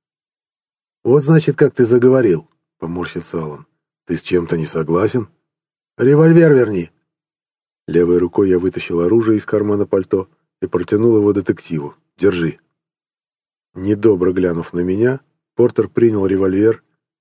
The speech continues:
но делать глупости не стал и сунул его в кобуру. Затем спрятал конверт в боковой карман пиджака.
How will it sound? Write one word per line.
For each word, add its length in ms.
но 120
делать 260
глупости 460
не 120
стал 380
и 60
сунул 400
его 220
в 80
кобуру. 520
Затем 280
спрятал 400
конверт 480
в 80
боковой 380
карман 360
пиджака. 520